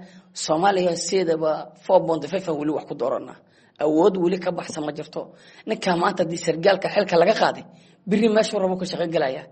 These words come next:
Cid ka celi kartaa ma jirto. Cid yacag celi kartaa ma leh. Nidaam dowladnimo saxa ma laha, ma garatay? Ku-, kan hadduu isugu maanta uu yidhaaho, eh, dhibac ama saar ama darajo kala noqo, kii berri imaada haddana kii u soo daynaa. Marka waxa weeyaan, Soomaaliya shuruucdii ciidamada,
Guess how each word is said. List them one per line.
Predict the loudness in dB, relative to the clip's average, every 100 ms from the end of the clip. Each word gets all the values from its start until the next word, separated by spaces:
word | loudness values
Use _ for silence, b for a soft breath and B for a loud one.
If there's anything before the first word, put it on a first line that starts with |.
| -10
Cid | -6 -2
ka | 0
celi | 0 0
kartaa | -2 -2 -4
ma | -2 -4
jirto. | -6 -16 -20 b
Cid | -2 2
yacag | 2 2
celi | 0 0
kartaa | -2 -2
ma | -4
leh. | -8 B B
Nidaam | -6 0 0 0 -2
dowladnimo | 0 0 -2 -2 -2
saxa | -2 -4 -4
ma | -6
laha, | -8 -8
ma | -6
garatay? | -6 -6 -10 B B B B
Ku-, | -12 -12 -10
kan | -2 0
hadduu | 0 -2 -4
isugu | -4 -4 -4
maanta | -4 -6 -8
uu | -4 -2
yidhaaho, | 0 0 0 -2 -8
eh, | -6 -6 -4
dhibac | -4 -4
ama | -4 -6
saar | 0 0
ama | 0 0
darajo | -2 -2 0
kala | 2 0
noqo, | -2 -8 B B B
kii | 0 2
berri | 4 2 2
imaada | 2 4 2
haddana | 2 -2
kii | -4 -10
u |
soo | -6 -6
daynaa. | -4 -8 -10 -16 b b -10
Marka | -6 -2
waxa | -2 -2
weeyaan, | -4 -6 -8
Soomaaliya | -6 -4 -4 -6 -8 B B
shuruucdii | -12 -6 -4 -2 -4 -2
ciidamada, | -2 0 2 2